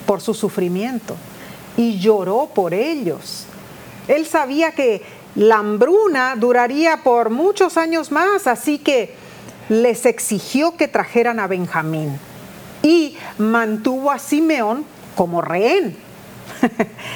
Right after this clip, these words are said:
Después de ver en la historia que Benjamín estaba vivo, él organizó una fiesta en la que mostró favoritismo hacia Benjamín.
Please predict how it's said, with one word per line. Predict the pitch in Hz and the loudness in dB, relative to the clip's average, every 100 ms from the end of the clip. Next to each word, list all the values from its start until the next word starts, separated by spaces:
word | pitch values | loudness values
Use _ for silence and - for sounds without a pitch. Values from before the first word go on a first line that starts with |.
| - - - - - | -12 -12 -16 -18 -4
Después | 262 311 - - 330 349 359 339 330 - | 0 0 -2 -4 0 2 2 0 -2 0
de | 226 226 214 196 | 4 4 2 2
ver | 220 269 285 269 240 | 2 4 2 0 0
en | 226 208 | 0 0
la | 196 | 0
historia | 185 - - 233 240 233 202 190 | -2 -2 2 2 4 2 0 0
que | 202 | 0
Benjamín | 196 196 202 185 226 240 | 0 0 0 0 0 -2
estaba | 190 - 208 214 175 | -2 -2 0 0 -2
vivo, | 160 196 247 247 180 190 196 - - - - - - | 0 0 0 -2 -2 -4 -8 -20 -20 -18 -18 -18 -2
él | 269 269 | -2 0
organizó | 285 247 220 214 269 262 | -2 -2 -2 -2 0 0
una | 254 190 | -2 -4
fiesta | - - 233 254 - - - - - - - - - - | -4 -2 -2 -2 -8 -6 -6 -8 -18 -20 -20 -20 -20 -2
en | 240 233 | 0 2
la | 214 208 | 0 2
que | 226 | 2
mostró | 208 202 190 - 247 269 - - - - | 2 0 -4 0 2 2 -2 -12 -20 -18
favoritismo | - 262 226 220 226 226 220 247 269 262 311 311 - | -2 2 4 4 2 0 -2 -2 -2 0 0 0 -2
hacia | 240 226 233 277 277 | 0 0 0 -4 -2
Benjamín. | 285 277 277 269 311 403 415 220 | -4 -2 -2 0 2 4 2 0